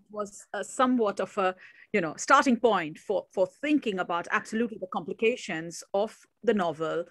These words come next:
of a novel, and also how a literary critical reading can bring those out. And in fact, the final question, which we've decided is going to be the final question, which is from Munir, who's actually joining us from A M U, from Aligarh Muslim University.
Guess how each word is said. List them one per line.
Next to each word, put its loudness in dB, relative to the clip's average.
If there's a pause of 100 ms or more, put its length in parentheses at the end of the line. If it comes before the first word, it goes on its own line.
(140)
of -2
a 6
novel, -6 (340)
and 2
also 2
how 0
a -2
literary 0
critical -6
reading 0
can -8
bring 2
those 0
out. 0 (300)
And 2
in 2
fact, 2
the -2
final 0
question, -2
which -8
we've 2
decided 6
is 4
going -4
to -10
be -14
the -14
final -4
question, -2
which -8
is -6
from 0
Munir, 4 (360)
who's 2
actually 2
joining 0
us -2
from -4 (140)
A 8
M 0
U, 4
from -4
Aligarh 2
Muslim -6
University. -4